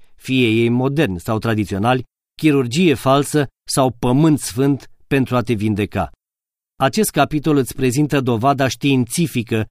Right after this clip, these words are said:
ce demonstrează cum au făcut studenții noștri exact acest lucru. Ei și-au schimbat biologia doar prin puterea gândului. Și nu s-a întâmplat doar în mintea lor, ci și în creierul lor. Toate dovezile de sprijin din acest capitol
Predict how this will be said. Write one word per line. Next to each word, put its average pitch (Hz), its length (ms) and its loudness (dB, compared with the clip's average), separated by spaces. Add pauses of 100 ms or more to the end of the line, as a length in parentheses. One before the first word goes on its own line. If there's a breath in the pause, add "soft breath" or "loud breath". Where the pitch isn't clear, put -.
(140)
ce 139 100 0
demonstrează 127 720 0
cum 190 360 0
au 143 140 -2
făcut 123 340 -4
studenții 120 600 -2
noștri 113 480 -2 (120)
exact 117 760 -4
acest 110 440 -4
lucru. - 400 -10 (640)
Ei 139 180 4
și-au 135 200 2
schimbat 135 540 2
biologia 120 680 0 (240)
doar 139 320 0
prin 139 240 -2
puterea 117 400 -2
gândului. 85 520 -6 (360)
Și - 100 -4
nu 147 80 2
s-a 165 140 2
întâmplat 131 400 0
doar 110 180 0
în 110 100 0
mintea 120 320 2
lor, 101 260 -2 (280)
ci - 120 -4
și 143 200 0
în 131 220 2 (120)
creierul 107 560 0
lor. 82 300 -8 (1300)
Toate 175 240 2
dovezile 151 580 2
de 127 100 0
sprijin 120 480 0
din 87 140 -4
acest 104 240 -4
capitol 131 540 -2